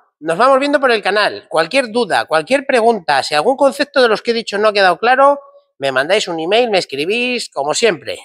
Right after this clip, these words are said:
lo que necesitéis. Y nada, solamente era explicaros un poquito lo que vamos a hacer, sobre todo el tema del estrocaje, que era una cosa que, que quería explicar porque ya os digo que hay mucha gente que me pregunta,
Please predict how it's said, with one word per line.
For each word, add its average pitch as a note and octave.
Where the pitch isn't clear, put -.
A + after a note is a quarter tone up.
lo C#3+
que D#3
necesitéis. D#3+
Y C3
nada, G3+
solamente G#3+
era F3
explicaros F#3
un F#3+
poquito D3
lo B2
que B2+
vamos E3
a D3+
hacer, C4
sobre A2
todo D#3+
el C#3+
tema C#3+
del A#2+
estrocaje, D#3+
que -
era C3+
una A#2+
cosa B2
que, A2+
que B2+
quería C#3
explicar D#3+
porque C3+
ya C#3
os C#3
digo E3
que C#3+
hay B2+
mucha C#3
gente D#3
que C#3+
me C3
pregunta, D3+